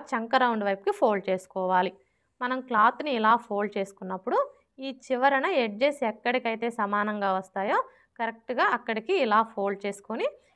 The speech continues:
ఈ ఫోల్డింగ్ దగ్గర ఒక టక్స్ పెట్టుకోవాలి మూడో డాట్ కోసం. ఇప్పుడు ఇక్కడ చూడండి, మనకి ఫోల్డింగ్ కనిపిస్తుంది కదా, ఇప్పుడు ఈ ఫోల్డింగ్ దగ్గర నుంచి ఒక హాఫ్ ఇంచ్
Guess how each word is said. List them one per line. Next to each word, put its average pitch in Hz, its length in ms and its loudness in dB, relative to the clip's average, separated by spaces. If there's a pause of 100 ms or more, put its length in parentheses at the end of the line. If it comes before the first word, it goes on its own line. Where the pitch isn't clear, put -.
(120)
ఈ 277 160 -8
ఫోల్డింగ్ 254 520 0
దగ్గర 208 240 0
ఒక 370 140 -2
టక్స్ 220 300 -2
పెట్టుకోవాలి 185 580 -4 (100)
మూడో 220 280 -2
డాట్ 175 260 -2
కోసం. - 300 -10 (3000)
ఇప్పుడు 294 180 -6
ఇక్కడ 294 180 0
చూడండి, 302 300 2
మనకి 311 220 0
ఫోల్డింగ్ 294 400 4
కనిపిస్తుంది 269 400 -2
కదా, 320 160 6 (380)
ఇప్పుడు 370 260 4
ఈ 311 200 0
ఫోల్డింగ్ 294 520 4
దగ్గర 208 260 0
నుంచి 208 340 -4
ఒక 392 220 2
హాఫ్ 233 320 8
ఇంచ్ 240 260 -4